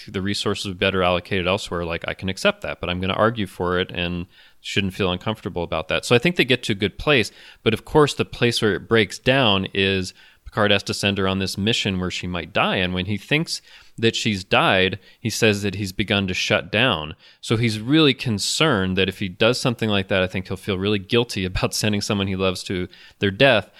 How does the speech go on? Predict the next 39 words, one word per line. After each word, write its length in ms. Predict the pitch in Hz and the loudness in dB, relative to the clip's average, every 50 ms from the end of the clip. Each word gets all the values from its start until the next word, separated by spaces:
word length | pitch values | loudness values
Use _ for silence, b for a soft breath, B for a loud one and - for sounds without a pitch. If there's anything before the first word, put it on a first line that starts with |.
| B B B B | B B B B
and 160 | - 107 110 | 0 2 4
that 100 | 113 107 | 4 4
it 100 | 110 - | 4 4
would 240 | 101 104 98 92 - - - | 4 0 0 0 -4 -6 -8
affect 540 | 117 - - - - 131 123 - - - | -8 -8 -6 0 2 2 2 2 -2 -6
his 200 | - - 107 98 104 | -6 -4 -4 -4 -4
ability 400 | 92 - 107 104 107 101 101 95 | -2 0 0 2 2 0 0 -2
to 160 | - - 98 | -4 -4 -6
command 640 | - - - 98 101 131 147 104 82 80 90 85 - b b b b b b b b | -6 -6 -6 -4 -2 -2 0 0 -2 -2 -4 -8 -10 b b b b b b b b
for 600 | _ - - - 104 101 98 95 92 92 92 92 90 | _ -20 -8 -4 -2 0 2 2 2 0 0 -2 -4
some 260 | - - - 107 104 | -6 -6 -6 -6 -6
time 240 | - - 113 107 101 | -4 -4 -2 -2 -2
to 60 | 92 92 | -4 -6
come, 420 | - - 151 156 156 147 135 107 | -6 -4 -2 0 0 0 0 0
or 60 | 98 | -2
maybe 340 | 95 95 95 98 98 98 98 | 0 0 -2 -2 -2 -4 -6
he 140 | 101 107 101 | -6 -6 -4
wouldn't 260 | 98 104 104 107 110 | -2 -2 -2 0 -2
even 160 | 110 117 123 | -2 -2 0
want 120 | 120 123 127 | 0 0 0
to 40 | 131 | 0
be 120 | 151 180 | 0 0
in 100 | 180 151 | 0 -2
Starfleet 460 | 127 - - 95 92 - - 98 90 | -2 -2 -2 -2 -4 -4 -6 -8 -6
anymore. 420 | 90 85 90 90 90 85 82 85 85 | -6 -6 -6 -6 -6 -6 -8 -8 -6
So, 440 | - - - 98 90 87 85 87 90 _ _ _ _ _ _ _ _ _ _ _ - | -6 -4 -4 -2 -2 -2 -4 -6 -10 _ _ _ _ _ _ _ _ _ _ _ -4
so 180 | - 110 101 | 0 0 0
it, 160 | 98 95 - - | 0 0 -2 -2
it, 260 | 110 104 98 90 - | -2 0 0 0 -2
it 160 | 101 101 - | -4 -2 0
doesn't 260 | 120 104 92 104 98 | 0 0 0 0 -2
work 200 | - 95 95 90 | -2 -4 -2 0
out. 200 | - 98 92 85 B B B B B | 0 0 0 0 B B B B B
I 60 | - | 2
mean, 100 | 113 120 | 4 4
I 40 | 120 | 4
think 220 | 117 - 135 117 117 | 4 2 2 2 2
it's, 340 | 104 92 - - - - - _ _ - | 0 0 -2 -6 -8 -8 -12 _ _ -4
it's 240 | 107 95 - - | -4 -4 -4 -8